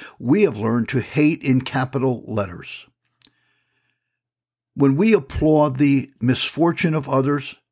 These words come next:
we have sunk to a new level of human disgust. No way around it. On to covid. Why are we being told that hospitals are being overrun by the demand for care?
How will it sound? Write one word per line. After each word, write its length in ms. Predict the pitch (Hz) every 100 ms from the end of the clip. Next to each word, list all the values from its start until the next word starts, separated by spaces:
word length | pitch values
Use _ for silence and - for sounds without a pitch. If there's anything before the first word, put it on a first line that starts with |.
| _ _ _ _ _
we 260 | 135 160
have 180 | 139 123
sunk 420 | - - 117 - -
to 160 | 127
a 60 | 113
new 240 | 120 139
level 400 | 120 123 101 101 -
of 160 | 101
human 340 | - 131 113 98
disgust. 680 | 101 - - 92 - - - _ _ _ _ _ _ _ _
No 140 | -
way 160 | 117 107
around 400 | 104 98 98 95
it. 100 | - _ _ _ _ _ _ _ _ _ _ _ _ -
On 180 | 135 127
to 80 |
covid. 440 | - - 127 98 90
Why 180 | 127 180
are 100 | 196
we 200 | 160 139
being 360 | - 156 135
told 340 | 127 160 143 123
that 100 | 113
hospitals 580 | 147 151 - 143 117
are 60 | 120
being 320 | - 156 143
overrun 600 | 147 151 131 117 139 139
by 180 | 123 123
the 120 | 117
demand 480 | 113 123 131 139 127
for 160 | - 110
care? 460 | - 135 110 85